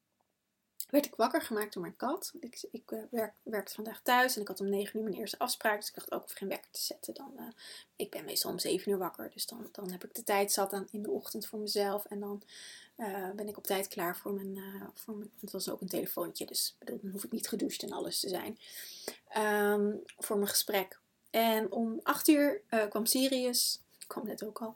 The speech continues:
eh, kwam Sirius, eh, mauwend mijn ka-, mijn slaapkamer in. En, eh, nou, ze keek op de klok hoe laat het was. Ze dacht, "Oh shit, het is al acht uur." Dus toen ben ik in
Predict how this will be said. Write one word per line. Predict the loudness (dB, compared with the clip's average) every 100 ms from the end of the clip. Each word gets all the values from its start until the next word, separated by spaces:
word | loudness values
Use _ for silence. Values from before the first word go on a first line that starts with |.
| -10 -10 -10 -6
eh, | -2
kwam | 2 4
Sirius, | 4 4 4 2 2
eh, | 2
mauwend | 4 4 6 4 0
mijn | 0
ka-, | 0 0 0
mijn | 2
slaapkamer | 4 4 2 -2 0 0
in. | 2 2 -2 -6
En, | -10 -8 -8
eh, | -10 -10 -10 -10 -10
nou, | -6
ze | -6 -6
keek | -12 -10
op | -12
de |
klok | -8 -8
hoe | -8
laat | -10 -12
het | -14
was. | -12
Ze | -12
dacht, | -12 -8
"Oh | -8 -6
shit, | -4 -4
het | -4 -8
is | -10
al | -8
acht | -6 -4
uur." | -4 -6 -12 -12 -12 -2
Dus | 2
toen | 4 8
ben | 10 10
ik | 8 4 -2
in | 2 4 4 2 -2